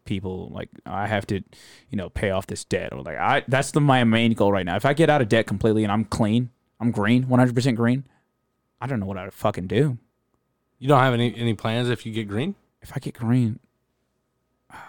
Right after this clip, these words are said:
Speaker 1: fuck, that'd be so good. <laughs> I'd be all over the world, bro.
Speaker 2: That's, that's fair. Um, what, what, what were some of the challenges that you had,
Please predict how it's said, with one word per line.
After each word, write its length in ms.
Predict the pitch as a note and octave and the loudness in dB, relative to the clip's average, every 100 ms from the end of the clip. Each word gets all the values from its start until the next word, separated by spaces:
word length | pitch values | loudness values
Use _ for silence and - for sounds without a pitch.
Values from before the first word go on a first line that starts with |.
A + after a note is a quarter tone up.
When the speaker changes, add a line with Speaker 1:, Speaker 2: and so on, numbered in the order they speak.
| - - | -20 -20
Speaker 1:
fuck, 460 | _ _ _ _ _ _ _ | _ _ _ _ _ _ _
that'd 220 | _ _ | _ _
be 80 | - | -20
so 260 | - - - | -18 -16 -18
good. 760 | - - _ _ _ _ - C3 - - - | -20 -20 _ _ _ _ -12 -12 -12 -20 -16
<laughs> 400 | - _ _ - | -18 _ _ -6
I'd 220 | A2+ G#2+ | -4 -4
be 180 | F#2+ - | -8 -10
all 220 | G2+ - | -10 -10
over 160 | - - | -12 -14
the 100 | - | -16
world, 220 | - - | -16 -16
bro. 180 | - - - _ _ _ _ _ _ _ _ _ _ _ _ _ _ _ _ _ _ - | -16 -18 -20 _ _ _ _ _ _ _ _ _ _ _ _ _ _ _ _ _ _ -6
Speaker 2:
That's, 180 | D3 - | -4 0
that's 180 | F3+ | -2
fair. 260 | - G#2 G2 _ _ _ - | 0 -4 -6 _ _ _ -2
Um, 300 | C#3+ C#3 G#2+ | 2 2 0
what, 280 | A#2 E3+ C3+ | -2 -2 0
what, 280 | D3 - C3+ | -2 -2 -8
what 120 | C#3+ | -6
were 80 | E3+ | -4
some 200 | - C#3+ | -2 -2
of 120 | A2 | -4
the 80 | G2 | -4
challenges 540 | - G#2 G2 F#2 F2 | -2 -2 -2 -6 -10
that 100 | F#2 | -12
you 160 | G2 F#2 | -12 -8
had, 360 | F#2+ F2+ F2 | -6 -6 -8